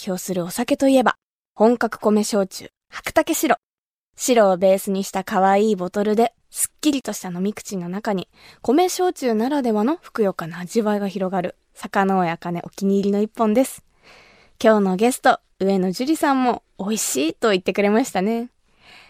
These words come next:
さて、街はすっかりクリスマスムードですが、今年は白竹白を飲みながら、ホワイト白クリスマスを過ごすのはいかがでしょうか。私の地元熊本では、クリスマスの時も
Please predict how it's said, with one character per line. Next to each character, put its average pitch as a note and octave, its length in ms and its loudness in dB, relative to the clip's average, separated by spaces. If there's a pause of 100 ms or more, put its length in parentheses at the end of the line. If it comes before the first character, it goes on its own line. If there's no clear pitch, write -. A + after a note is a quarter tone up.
(200)
さ - 200 0
て、 - 220 2 (120)
街 A3 260 -4
は A3 120 -2
す - 220 -4
っ - 80 -20
か - 120 2
り G4 80 -4
ク - 120 -4
リ C4 80 2
ス C4 120 -2
マ A#3+ 100 2
ス A#3+ 140 -2
ム A3+ 120 6
ー A3 80 4
ド G3+ 100 0
で F#3+ 100 -4
す F#3 120 -8
が、 - 140 -6 (220)
今 G3 160 -8
年 G#3 240 0
は F#3+ 220 2
白 C#4+ 340 -4
竹 C#4+ 300 -2
白 C4 420 2
を B3 240 4
飲 F#3+ 120 -2
み F#3 120 -2
な F3 160 -2
が E3 120 2
ら、 G#3 180 0 (120)
ホ - 280 0
ワ C#4+ 140 6
イ C#4+ 120 2
ト C4+ 320 2
白 - 600 2
ク - 140 -4
リ A#3 140 0
ス - 100 -2
マ F#3 140 2
ス - 240 -8
を G3+ 120 0
過 G3 140 -2
ご G3 120 0
す - 100 -6
の E3 120 -2
は D#3+ 120 2
い E3 60 -2
か G3 120 4
が F#3 140 4
で F3+ 80 -2
し F3 120 -8
ょ E3+ 60 -2
う D3+ 60 -8
か。 - 180 -2 (640)
私 A#3+ 300 2
の A3+ 140 4
地 G#3+ 100 0
元 G3+ 240 0
熊 G3+ 260 2
本 A3 280 2
で G3+ 120 4
は、 E3 180 0 (120)
ク - 100 -4
リ C#4+ 120 2
ス F4 100 0
マ F4+ 100 4
ス D#4+ 120 -2
の C4+ 100 0
時 C4 220 -6
も C#4+ 200 2